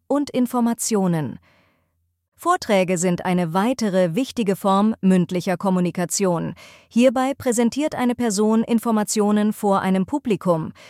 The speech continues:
Vorträge können in verschiedenen Formaten gehalten werden, einschließlich Präsentationen, Workshops und Seminaren.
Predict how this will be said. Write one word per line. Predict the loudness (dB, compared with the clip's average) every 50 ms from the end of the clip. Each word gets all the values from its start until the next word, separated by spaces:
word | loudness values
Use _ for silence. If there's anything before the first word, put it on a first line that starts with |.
| -20 -20 _ _ _
Vorträge | -10 -4 -2 0 0 -2 -2 0 2 2 2 2 0 -2 -2
können | 0 0 2 2 2 2
in | 2 0 -2
verschiedenen | -2 -2 -4 -4 -4 -2 -2 0 2 2 2 0 0
Formaten | 0 0 2 2 2 2 0 -2 -2 -2 -2
gehalten | 0 0 0 0 0 -2 -2 -2 -2 0
werden, | 0 0 0 0 -2 -4 -6 -8 -12 -20 -20 -20 -20 _ _
einschließlich | -2 0 0 0 -2 -4 -4 -4 -4 -4 -2 -2 -2 -2 -4 -4 -6
Präsentationen, | -4 -4 -2 -2 -2 -4 -4 -6 -4 -2 2 2 2 4 2 2 2 0 -2 -4 -6 _ -4
Workshops | 0 2 2 2 2 -2 -4 -4 -4 -4 -4 -6 -8 -12 -8 -2
und | 0 0 0
Seminaren. | 2 2 2 2 2 2 2 0 -2 -2 -4 -6 -8